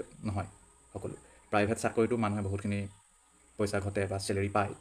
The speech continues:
যিবোৰ হয়তো প্ৰাইভেটত, আহ, গভৰ্ণমেণ্টকৈ বেছি থাকে। কিন্তু আমাৰ আগৰ পৰা এইটো কণ্ডিশ্যনিং কৰাই আছে যে গভৰ্ণমেণ্ট জব ইজ দ্য বেষ্ট বা তেনেকুৱা ধৰণৰ বিভিন্ন কথা আমাৰ আগ-, আগৰ পৰা চলি আহিছে কাৰণে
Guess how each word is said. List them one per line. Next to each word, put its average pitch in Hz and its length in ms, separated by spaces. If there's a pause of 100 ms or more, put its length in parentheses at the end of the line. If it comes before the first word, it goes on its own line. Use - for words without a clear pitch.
(200)
যিবোৰ 101 240
হয়তো 98 180
প্ৰাইভেটত, 98 340
আহ, - 200
গভৰ্ণমেণ্টকৈ 101 340
বেছি 101 200
থাকে। - 180 (540)
কিন্তু 110 160
আমাৰ 104 280
আগৰ 107 260
পৰা 117 100
এইটো 110 140
কণ্ডিশ্যনিং 107 420
কৰাই 107 240
আছে 95 320
যে 98 120
গভৰ্ণমেণ্ট 98 420
জব 101 160
ইজ 95 100
দ্য 98 80
বেষ্ট - 320
বা - 100
তেনেকুৱা 107 240
ধৰণৰ 101 100
বিভিন্ন 101 260
কথা 104 220
আমাৰ 98 180 (380)
আগ-, 98 160 (100)
আগৰ 107 140
পৰা 117 80
চলি 113 240
আহিছে 110 260
কাৰণে 113 160